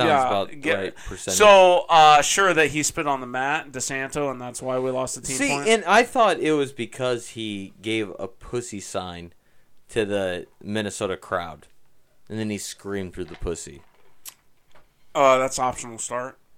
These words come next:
Speaker 1: First off, if that was
Speaker 2: No, it was after the match. He put up the pussy sign up to the crowd.
Speaker 1: Is that a
Speaker 2: and
Speaker 1: real
Speaker 2: then
Speaker 1: thing? Is
Speaker 2: screamed.
Speaker 1: that, is that like the
Speaker 2: Diamond Dallas Page,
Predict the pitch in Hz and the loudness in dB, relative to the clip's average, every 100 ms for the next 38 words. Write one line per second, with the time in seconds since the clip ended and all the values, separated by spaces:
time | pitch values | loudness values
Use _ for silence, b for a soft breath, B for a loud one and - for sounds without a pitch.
0 | _ - 131 120 117 120 117 110 104 107 | _ -18 -14 -10 -8 -8 -12 -14 -12 -10
1 | 120 120 117 110 123 113 107 113 113 - | -10 -10 -10 -2 2 2 2 0 -2 -2
2 | 104 98 95 92 - 98 95 92 92 - | -8 -6 -6 -8 -10 -10 -8 -8 -10 -12
3 | - 160 - 101 123 113 104 - 104 98 | -8 -8 -10 -12 -10 -10 -12 -8 -6 -6
4 | 95 90 - - 98 90 87 104 101 92 | -8 -10 -14 -18 -12 -12 -10 -6 -4 -4
5 | 92 139 349 240 240 208 170 220 202 190 | -4 0 2 2 0 0 4 4 4 2
6 | 202 165 151 156 135 135 143 131 135 127 | 0 0 2 2 0 -2 -2 -2 -4 -2
7 | 127 123 123 135 156 156 156 147 - 180 | -2 0 -2 -2 -2 2 2 2 0 -4
8 | 175 101 - | -4 -8 -16